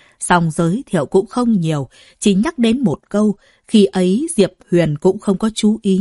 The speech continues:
nhiều, không ngờ âm linh tộc lại tới từ nơi đó. Diệp Huyền nhìn về phía Quan Âm, "Chẳng phải các ngươi bị đuổi đi sao?" Quan Âm gật đầu, "Đúng là chúng ta bị đuổi đi, nhưng hiện giờ lúc nào chúng ta cũng có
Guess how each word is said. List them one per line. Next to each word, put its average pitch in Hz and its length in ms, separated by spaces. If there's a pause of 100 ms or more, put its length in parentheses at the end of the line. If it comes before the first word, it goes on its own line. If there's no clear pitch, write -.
(140)
nhiều, 156 280 (380)
không 262 280
ngờ 175 300
âm 262 160
linh 247 220
tộc 165 360
lại 185 300
tới 220 320
từ 165 260
nơi 165 220
đó. 160 380 (500)
Diệp 180 240 (120)
Huyền 175 280
nhìn 170 200
về 165 180
phía 196 320 (100)
Quan 190 260
Âm, 185 200 (440)
"Chẳng 196 220
phải 185 120
các 320 240
ngươi 285 160
bị 190 160
đuổi 165 320
đi 214 220
sao?" 202 280 (320)
Quan 214 200
Âm 202 240
gật 160 220
đầu, 143 360 (280)
"Đúng 202 300
là 262 160
chúng 269 220
ta 269 160
bị 185 180
đuổi 147 360
đi, 180 260 (260)
nhưng 277 280
hiện 190 180 (100)
giờ 165 260 (140)
lúc 370 260
nào 180 360
chúng 302 160
ta 269 160
cũng 254 220
có 381 140